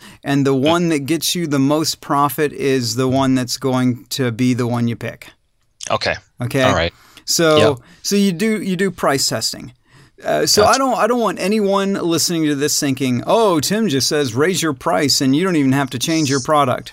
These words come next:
Speaker 1: No, if,
Speaker 2: <laughs>
Speaker 1: uh, what I'm saying is if you've got a great product and you priced it too low, test a higher price to make sure that the market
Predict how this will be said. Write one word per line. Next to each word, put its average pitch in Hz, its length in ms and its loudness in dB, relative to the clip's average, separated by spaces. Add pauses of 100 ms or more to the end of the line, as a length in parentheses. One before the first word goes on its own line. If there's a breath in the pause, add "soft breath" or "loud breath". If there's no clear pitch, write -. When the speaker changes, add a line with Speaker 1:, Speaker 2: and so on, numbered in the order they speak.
(160)
Speaker 1:
No, 214 380 4
if, 147 240 4
Speaker 2:
<laughs> - 160 -4
Speaker 1:
uh, 156 220 4
what 165 160 2
I'm 220 100 2
saying 185 300 -2
is 143 200 0
if 131 140 -6
you've 202 220 -4
got 156 480 0
a 143 100 -2
great 151 380 -2
product 143 560 0 (240 loud breath)
and 139 280 0
you 139 360 2
priced 165 480 -2
it 196 160 -2
too 208 180 -2
low, 127 420 0 (280 loud breath)
test 214 340 0
a 202 60 2
higher 165 340 0
price 127 460 0
to 160 80 -2
make 135 200 0
sure 139 280 0
that 131 160 -4
the 135 80 0
market 135 600 0